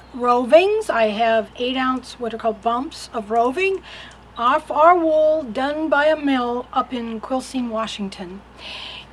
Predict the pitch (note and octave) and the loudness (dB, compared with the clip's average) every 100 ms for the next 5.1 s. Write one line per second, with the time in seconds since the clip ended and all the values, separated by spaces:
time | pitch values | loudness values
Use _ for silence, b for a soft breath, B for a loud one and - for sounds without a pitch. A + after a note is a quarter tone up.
0 | - C4+ B3 A#3 A3+ A3 G#3+ C#4 C#4 C4+ | -4 -2 0 0 0 -2 -4 -2 -2 -2
1 | C4 - D4 D4 A#3 C4+ C#4+ C4+ C#4 - | -8 -8 -4 -4 -4 -4 -2 -2 -2 -6
2 | C#4 C4 D4 C#4+ B3+ C4+ - - C#4 C#4 | -10 -8 -6 -6 -6 -10 -12 -8 -4 -2
3 | C4+ C4 C#4 C#4 C#4 C4 C#4 C4+ C4+ C4+ | -2 -4 -8 -6 -4 -2 0 0 2 0
4 | C4+ C4+ B3 C4+ C4+ A#3 C4 C4+ B3+ A#3+ | 0 0 0 0 -2 -4 -6 -4 -4 -6